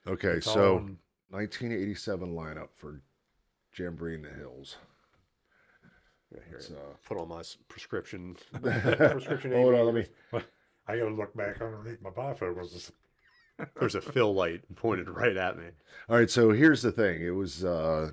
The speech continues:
Speaker 1: Jamboree in the Hills, Jamboree in the Hills Country Fest nineteen eighty-seven, and it was two days.
Speaker 2: Yeah.
Speaker 1: So Saturday, July eighteenth, nineteen eighty-seven, the, uh,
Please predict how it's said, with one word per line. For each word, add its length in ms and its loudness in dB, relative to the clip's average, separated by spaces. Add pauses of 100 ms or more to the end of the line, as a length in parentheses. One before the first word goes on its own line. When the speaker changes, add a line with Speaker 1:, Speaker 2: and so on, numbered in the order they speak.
(100)
Speaker 1:
Jamboree 840 2 (340)
in 120 -8
the 80 0
Hills, 400 0 (200)
Jamboree 380 6
in 60 4
the 80 2
Hills 180 2
Country 320 -2
Fest 300 2
nineteen 320 -2
eighty-seven, 680 -2 (600)
and 260 0
it 180 -4
was 380 -2
two 180 0
days. 460 4 (420)
Speaker 2:
Yeah. 180 -8 (320)
Speaker 1:
So 180 -2
Saturday, 840 8 (260)
July 300 2
eighteenth, 520 4
nineteen 280 -4
eighty-seven, 640 0
the, 500 -4
uh, 460 -6